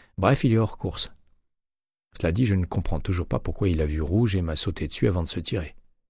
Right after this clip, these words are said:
Bah, il se peut quand même bien que ce soit lui qui ait cambriolé la baraque, comme vous dites. Vous vous pointez, vous lui foutez la trouille en lui laissant entendre que vous pourriez lui coller quelques meurtres sur le dos, il se carapate, ça ne va pas plus loin.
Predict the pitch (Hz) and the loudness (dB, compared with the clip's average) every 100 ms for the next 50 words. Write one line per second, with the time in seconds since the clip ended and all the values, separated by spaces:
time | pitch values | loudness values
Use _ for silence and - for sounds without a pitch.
0 | _ _ _ _ _ - 85 73 - - | _ _ _ _ _ -6 -4 -4 -8 -14
1 | - - 87 - 76 - 82 76 78 90 | -8 -2 -2 0 -2 0 -2 -2 0 0
2 | 92 - 92 - 80 80 - 90 - 90 | 0 0 -2 -2 0 0 0 0 -2 -2
3 | 82 80 85 76 82 110 156 - 76 98 | 0 0 0 0 0 0 -2 -2 -2 0
4 | 165 170 - - - - - _ 87 76 | 2 0 -2 -6 -8 -20 -20 _ 0 0
5 | 80 - 78 - 131 151 113 90 - - | 0 0 0 4 6 6 6 2 0 0
6 | 98 78 - 117 95 80 78 80 73 87 | 2 0 2 4 4 2 -2 -2 0 0
7 | 78 - 98 78 76 87 82 - 78 78 | -2 0 0 0 -2 -4 -2 0 0 0
8 | 80 - 80 80 87 - 85 82 78 90 | -2 -2 -2 0 -2 0 0 0 -2 -2
9 | - 90 73 87 151 151 - - - - | -2 -2 0 4 4 2 -8 -12 -4 -2
10 | 90 92 117 - 202 - 87 78 78 78 | 2 2 2 2 0 2 0 0 -2 0
11 | 113 160 117 | 2 2 0